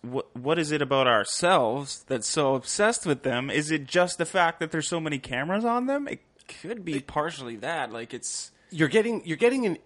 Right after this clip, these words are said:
Speaker 2: you're getting a look into a life that you don't have. Right?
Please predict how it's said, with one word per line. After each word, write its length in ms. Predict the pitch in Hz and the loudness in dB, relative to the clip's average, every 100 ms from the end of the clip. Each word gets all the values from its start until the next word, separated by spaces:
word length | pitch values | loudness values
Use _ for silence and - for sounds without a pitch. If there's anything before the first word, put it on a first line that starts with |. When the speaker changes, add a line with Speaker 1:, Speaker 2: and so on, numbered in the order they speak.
| - | -8
Speaker 2:
you're 100 | 170 | -2
getting 200 | 262 240 | 2 2
a 60 | |
look 440 | 151 123 151 - - | 2 4 2 2 -4
into 580 | 143 139 - 139 131 135 | -2 -2 0 2 2 0
a 100 | 127 | -2
life 300 | 110 113 113 | -2 -2 -4
that 120 | 104 107 | -8 -6
you 100 | 101 | -6
don't 160 | 95 | -6
have. 260 | - 76 - - _ - | -10 -12 -16 -20 _ -4
Right? 300 | 117 160 | -2 -2